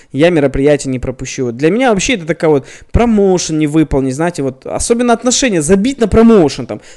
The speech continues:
Объявлен промоушен, я в нем участвовать не буду. Ну, для меня вот вообще это не, не, ну, как бы, знаете, ну, я не могу это понять.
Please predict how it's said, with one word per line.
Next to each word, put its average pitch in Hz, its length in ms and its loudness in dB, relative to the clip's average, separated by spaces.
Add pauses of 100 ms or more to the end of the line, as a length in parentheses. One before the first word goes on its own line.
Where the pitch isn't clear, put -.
Объявлен 240 400 2
промоушен, 240 400 0
я 220 160 2
в 254 40 -4
нем 254 120 -2
участвовать 220 400 -6
не 226 60 -2
буду. 185 260 -2
Ну, 151 140 -2
для 156 220 0
меня 294 240 0
вот 302 200 -6 (320)
вообще 302 420 -2
это 220 180 2
не, 170 200 -2
не, 175 160 -4
ну, 190 160 -8
как 190 160 -6
бы, 156 100 -8
знаете, 175 460 -4
ну, 160 280 -4 (160)
я 151 380 -2
не 202 140 2
могу 233 360 2
это 160 140 2
понять. 151 360 -2